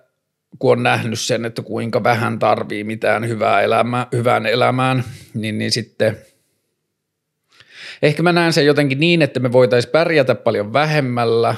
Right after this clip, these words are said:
ostaa paljon vähemmän, kuluttaa paljon vähemmän ja sitten kun kysymys tulee, no miten sitten ne ihmiset, jotka tällä hetkellä saa toimeentulonsa sitten kuluttamisesta,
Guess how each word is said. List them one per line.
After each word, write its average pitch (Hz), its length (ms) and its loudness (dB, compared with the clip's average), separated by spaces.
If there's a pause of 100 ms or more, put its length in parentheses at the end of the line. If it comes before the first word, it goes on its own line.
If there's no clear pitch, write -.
(200)
ostaa 143 400 2
paljon 104 360 -4
vähemmän, 113 640 -2
kuluttaa 139 460 2
paljon 104 360 -2
vähemmän 120 480 0
ja 110 60 -2
sitten 113 300 -6
kun 113 160 -6
kysymys 120 380 0
tulee, 113 260 2
no 110 100 -2
miten 120 300 -2
sitten 110 280 -4
ne 120 100 2
ihmiset, 113 500 -2
jotka 107 180 -4
tällä 117 260 4
hetkellä 101 300 -4
saa 104 180 2
toimeentulonsa 110 680 2
sitten 104 320 -6
kuluttamisesta, 104 920 -2